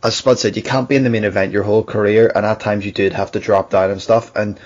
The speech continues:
regardless of what was going on in his personal life and what position he was in, his matches were always very good, and that's sort of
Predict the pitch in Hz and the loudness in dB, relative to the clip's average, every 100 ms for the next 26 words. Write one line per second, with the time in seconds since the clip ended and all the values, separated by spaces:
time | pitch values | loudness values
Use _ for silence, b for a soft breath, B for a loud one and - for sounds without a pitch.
0 | B B B 127 139 165 170 156 123 - | B B B -2 4 4 4 2 0 0
1 | - 92 107 110 110 107 - 110 107 - | 0 2 4 2 2 -4 -2 0 0 0
2 | 107 107 110 120 113 110 - 101 - - | 2 2 2 0 2 2 0 0 0 0
3 | 123 131 127 135 139 - b b b b | 0 0 2 0 0 -6 b b b b
4 | - 175 202 - 247 - 110 98 98 - | -6 -4 -6 -2 -2 0 2 2 0 -2
5 | 95 92 95 117 156 165 196 - 143 117 | 0 0 2 0 0 -2 -2 0 2 2
6 | 107 - | 2 -2